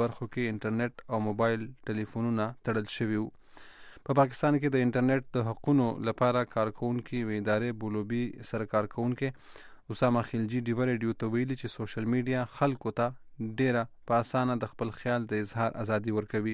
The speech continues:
ځکه د پاکستان ریاست نه غواړي چې خلک دې په میډیا دومره ازادي ولري. قدرمن اوریدونکو، هم په دې موضوع زموږ همکار ارباب محمود علي د اسامه خلجي سره مرکه کړې، اوریدو ته یې ستاسو پام راګرځوو.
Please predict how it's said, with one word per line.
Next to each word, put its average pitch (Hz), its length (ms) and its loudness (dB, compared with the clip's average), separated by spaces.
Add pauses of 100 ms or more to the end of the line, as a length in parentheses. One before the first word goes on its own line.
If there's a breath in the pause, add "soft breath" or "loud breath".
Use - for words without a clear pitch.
(520 loud breath)
ځکه 123 280 2
د 104 120 2
پاکستان 113 540 0
ریاست 107 440 -2
نه 131 120 4
غواړي 123 340 4
چې - 140 -8
خلک 120 320 -2
دې 123 180 -2
په 110 140 0
میډیا 117 280 0 (240)
دومره 110 260 2 (360)
ازادي 110 400 0
ولري. 107 280 0 (540 loud breath)
قدرمن 147 280 8
اوریدونکو، 143 360 6
هم 127 80 2
په 120 120 2
دې 131 60 4 (100)
موضوع 120 360 2
زموږ 113 300 0
همکار 113 340 0
ارباب 107 320 -2
محمود 107 300 -2
علي 131 140 0 (500 loud breath)
د 113 120 4
اسامه 113 360 0
خلجي 113 260 -6
سره 117 180 -2 (140)
مرکه 104 240 -2
کړې، 135 300 -2
اوریدو 110 240 -2
ته 117 120 -4
یې 117 120 -6
ستاسو 110 280 -6
پام 107 220 2
راګرځوو. 104 360 0